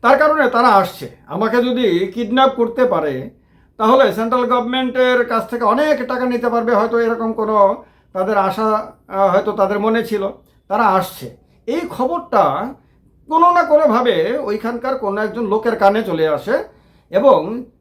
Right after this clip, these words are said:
দেখেন তাদের যে বিশ্বাসযোগ্যতা, তাদের যে ভালোবাসা, তাদের যে সততা কতটুকু, যে সেই দিন ইচ্ছে করলে তারা, ওই ভদ্রলোকটাও কিন্তু, মানে পাত্তা না দিলেও পারতো, যা খুশি তা হবে, আর একটা লোক এসেছে আগরতলা থেকে,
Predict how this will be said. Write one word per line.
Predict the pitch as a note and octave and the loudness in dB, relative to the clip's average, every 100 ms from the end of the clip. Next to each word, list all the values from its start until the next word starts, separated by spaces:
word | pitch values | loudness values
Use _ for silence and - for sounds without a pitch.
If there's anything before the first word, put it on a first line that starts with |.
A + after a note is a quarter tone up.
| - | -6
দেখেন | E3 A#3+ C4+ E3+ F3+ | -4 2 2 2 -2
তাদের | F#3+ F3 G#3+ G3+ | -6 -4 -4 -4
যে | G3 | -6
বিশ্বাসযোগ্যতা, | D3 F#3+ - G#3 E3+ G3 D#3+ C#3+ D3 | -6 -8 -4 -4 -4 -4 -4 -2 -2
তাদের | D#3 F3 E3+ | -2 -6 -4
যে | |
ভালোবাসা, | B2+ B2 A3+ A#3+ E3+ C3+ | -2 2 6 6 4 -2
তাদের | B2 D3 D3 E3+ | -10 -8 -8 -8
যে | F3 - | -8 -8
সততা | G#3+ C#4 C4+ C#3+ - | -6 -4 -4 -6 -8
কতটুকু, | G3 A3 C4 A3 C3 - _ _ _ _ _ _ - | -8 -6 -6 -6 -10 -16 _ _ _ _ _ _ -12
যে | D#3 | -10
সেই | - A3 | 2 2
দিন | C4 D4+ G3 | 2 2 0
ইচ্ছে | A3 A3+ D4 | 0 -2 0
করলে | D4 C#4+ D4 D4 | 2 4 6 6
তারা, | A#3 B3+ A#3+ F#3 A#3+ | 4 2 2 0 -2
ওই | C4 C#4+ | -2 -2
ভদ্রলোকটাও | A#3+ A#3 C4 C#4 C#4 A3 F3 D#3 A3+ - _ _ - | -2 -4 -2 -4 0 0 2 0 -2 -6 _ _ -6
কিন্তু, | A#3+ B3+ F#3+ F3+ C4 D#4+ - | -4 0 0 0 0 -2 -4
মানে | G3 G#3+ A#3+ A#3 | -2 0 2 0
পাত্তা | B3 C4+ D4 | 0 2 4
না | C4+ A#3+ | 4 2
দিলেও | B3+ | 2
পারতো, | B3 A3+ C4 | 2 0 0
যা | A3 A#3+ C#4+ | 2 4 2
খুশি | C#4+ C4+ | 0 -2
তা | B3+ | 0
হবে, | A#3+ B3 A#3+ | 2 2 0
আর | A3+ G#3 A3 | 0 0 -2
একটা | A#3 | -2
লোক | A#3 A#3 | 0 0
এসেছে | A3 G#3+ G#3+ | 0 -2 -2
আগরতলা | G#3 A3 A3 G#3+ | -2 -2 -2 -4
থেকে, | G#3 G3+ | -4 -6